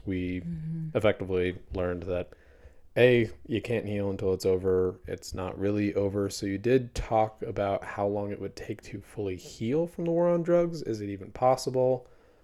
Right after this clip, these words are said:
Speaker 1: Um, you and Catherine had a little conversation about that. You wanna briefly touch on that before we hear from her?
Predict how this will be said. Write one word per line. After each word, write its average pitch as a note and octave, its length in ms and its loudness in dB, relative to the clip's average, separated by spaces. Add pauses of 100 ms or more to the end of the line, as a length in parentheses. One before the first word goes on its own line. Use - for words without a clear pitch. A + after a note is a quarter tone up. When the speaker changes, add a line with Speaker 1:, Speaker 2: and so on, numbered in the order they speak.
(360)
Speaker 1:
Um, G2 300 -2
you G#2+ 120 -2
and G2+ 80 -2
Catherine G2 320 -2
had F#2+ 120 -8
a F#2+ 40 -6
little F#2 180 -2
conversation G2 600 -8
about F#2+ 140 -10
that. G2 180 -6
You G#2+ 60 -10
wanna G2 280 -8 (540)
briefly G#2 280 -2
touch G#2 240 -4
on G#2+ 80 -6
that G#2+ 120 -6
before A2+ 240 -4
we A2 120 -2
hear A2+ 120 -4
from A2 180 -14
her? D#3+ 120 -8